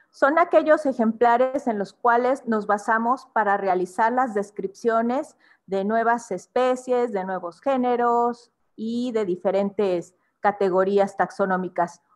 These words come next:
Un ejemplo es el que ven ustedes aquí en pantalla,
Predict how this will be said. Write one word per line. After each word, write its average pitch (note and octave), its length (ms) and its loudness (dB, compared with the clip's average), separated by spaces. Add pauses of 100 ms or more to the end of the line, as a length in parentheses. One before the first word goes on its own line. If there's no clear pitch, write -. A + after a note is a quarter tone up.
(120)
Un D4+ 180 0
ejemplo D4 500 4
es C4 140 0
el C4 140 0
que A#3+ 100 -2
ven A3+ 200 0
ustedes A3+ 500 -2
aquí G3+ 320 -2
en G#3 120 0
pantalla, G3+ 680 0